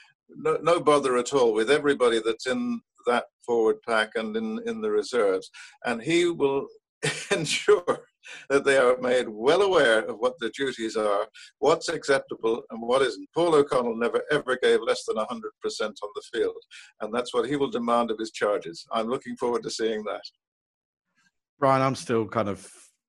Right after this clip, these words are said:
Speaker 2: just in awe of the prospect of those two all-time greats. Uh, kind of, if they, if we had a time machine or something, it would be phenomenal.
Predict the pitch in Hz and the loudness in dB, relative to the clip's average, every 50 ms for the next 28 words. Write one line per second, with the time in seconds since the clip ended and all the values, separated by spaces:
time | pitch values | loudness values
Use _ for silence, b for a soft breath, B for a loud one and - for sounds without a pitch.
0 | _ _ - 110 92 - - - - - _ _ _ _ _ _ _ _ _ _ | _ _ -10 -8 -8 -8 -10 -12 -14 -18 _ _ _ _ _ _ _ _ _ _
1 | _ _ _ _ _ _ _ _ _ _ _ _ 127 117 120 113 117 117 113 107 | _ _ _ _ _ _ _ _ _ _ _ _ -2 -2 2 2 2 2 4 2
2 | 107 101 - - 90 - - 127 117 - - - - 95 95 - - - 90 - | 0 -2 -4 -4 -4 0 0 0 0 0 -4 -4 -4 -4 -4 -6 -10 -12 -10 -6
3 | - 104 101 95 - - - 107 104 98 101 98 - 104 104 101 92 - 101 98 | -4 -4 -2 -4 -6 -8 -8 -8 -6 -6 -8 -6 -6 -6 -6 -6 -6 -4 -4 -4
4 | 95 95 92 92 - - - B B B B B B B B _ 104 98 95 95 | -2 -4 -8 -10 -14 -16 -18 B B B B B B B B _ -4 -2 0 -2
5 | 92 92 - 110 101 98 92 87 - - _ 104 104 - - 101 - - 110 98 | -2 -4 -6 -6 -6 -4 -6 -8 -10 -14 _ -16 -8 -4 -4 -4 -4 -6 -10 -12
6 | - 107 95 95 - 101 110 101 92 - - 110 110 110 101 98 92 - - 98 | -12 -12 -12 -12 -8 -8 -8 -8 -8 -8 -6 -4 -4 -4 -4 -6 -8 -8 -10 -10
7 | 87 82 - 107 85 - 98 107 95 87 87 87 - 101 95 92 90 85 87 87 | -12 -10 -12 -12 -12 -14 -16 -16 -14 -14 -14 -12 -10 -10 -8 -8 -8 -10 -10 -12
8 | 85 | -14